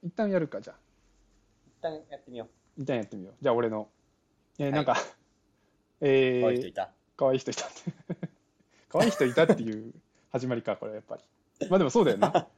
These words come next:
Speaker 1: 「可愛い人いた？」だよな。
Speaker 2: うん。
Speaker 1: あ、
Speaker 2: 可愛い人いましたか？
Speaker 1: いたんだよ。いたんだよ。
Speaker 2: そうね。はい。はい。
Speaker 1: いたんだよ。なんかね、
Speaker 2: うん。
Speaker 1: これ帰り道、
Speaker 2: うん。
Speaker 1: あの、職場からの帰り道。まあ、
Speaker 2: はい。
Speaker 1: 夜八時ぐらいだったかな。夜遅く、まあ、真っ暗よ。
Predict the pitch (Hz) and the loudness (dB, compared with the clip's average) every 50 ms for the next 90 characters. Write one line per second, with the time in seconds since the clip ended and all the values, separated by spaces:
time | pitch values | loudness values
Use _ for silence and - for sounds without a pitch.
0 | _ - 190 208 202 - 135 123 - 135 135 127 110 101 104 104 107 117 110 95 | _ 2 2 2 4 4 0 2 2 2 2 2 0 -6 -8 -10 -6 -4 -4 0
1 | 85 143 131 123 131 143 - 135 135 147 - 180 151 123 107 101 95 95 85 82 | 2 2 2 2 2 -2 -4 -4 -4 0 2 2 0 2 0 -2 -4 -6 -10 -14
2 | - _ _ - 120 151 139 127 104 98 90 85 85 95 110 131 _ _ - 98 | -16 _ _ -12 -6 -4 -4 -4 -4 -6 -10 -12 -14 -16 -16 -16 _ _ -12 -12
3 | 85 71 _ _ _ _ - - - 139 117 98 92 90 87 _ _ _ _ _ | -12 -12 _ _ _ _ -12 -4 -4 -4 -4 -4 -10 -14 -18 _ _ _ _ _
4 | - 127 117 110 - 104 101 101 131 - _ 107 101 87 - - 147 156 151 175 | -8 -6 -6 -6 -6 -8 -10 -10 -10 -12 _ -16 -16 -14 -6 -2 -2 0 4 4
5 | 156 156 160 165 143 110 - 110 95 90 - _ _ _ _ _ _ _ _ - | 4 4 4 2 0 -4 -6 -10 -14 -14 -14 _ _ _ _ _ _ _ _ -12
6 | 110 107 104 101 - 135 117 - 123 123 113 123 113 101 98 - - 107 101 101 | -10 -8 -8 -6 -6 -6 -4 -2 -2 0 0 0 -2 -2 -4 -8 -8 -8 -8 -8
7 | 101 90 - - - 110 107 104 _ _ _ _ _ _ _ _ _ - 180 147 | -10 -14 -16 -20 -20 -20 -20 -20 _ _ _ _ _ _ _ _ _ 0 2 4
8 | 151 190 208 170 135 107 95 95 - _ _ _ _ _ _ _ _ _ - - | 6 6 6 6 4 0 -2 -6 -14 _ _ _ _ _ _ _ _ _ -14 -14
9 | 123 - 160 156 156 160 151 180 151 107 - - - 104 107 113 127 151 151 131 | -12 -8 -6 -4 -2 0 2 4 2 2 0 -4 -14 -14 -12 -4 2 2 4 4
10 | 117 - - 120 131 139 127 110 113 123 - - 143 131 104 98 92 | 4 2 0 0 2 2 2 4 2 0 -2 -2 -4 -4 -4 -4 -8